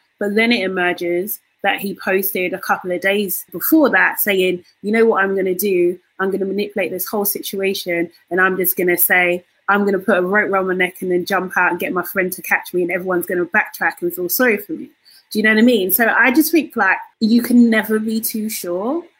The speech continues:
with these situations, how they present themselves. Do you know what I mean? Especially in this day and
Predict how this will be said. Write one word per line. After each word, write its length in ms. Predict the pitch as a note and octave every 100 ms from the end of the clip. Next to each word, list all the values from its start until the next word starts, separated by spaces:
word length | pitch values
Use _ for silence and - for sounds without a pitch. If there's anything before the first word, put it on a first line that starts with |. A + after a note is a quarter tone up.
| -
with 240 | G#3+ F#3+
these 220 | G3+ G3
situations, 760 | - G3+ - G3+ G3 F#3 F#3 F#3
how 200 | F#3 F#3
they 160 | F#3
present 360 | F3 F3+ F3+ D#3+
themselves. 500 | - - E3+ - -
Do 80 | G3+
you 40 |
know 80 | F#3+
what 80 | F#3+
I 40 |
mean? 260 | F#3+ E3+ E3
Especially 560 | F3 - A3+ - G#3
in 80 | F#3+
this 180 | F#3 F3+
day 260 | F#3+ F3+
and 120 | F3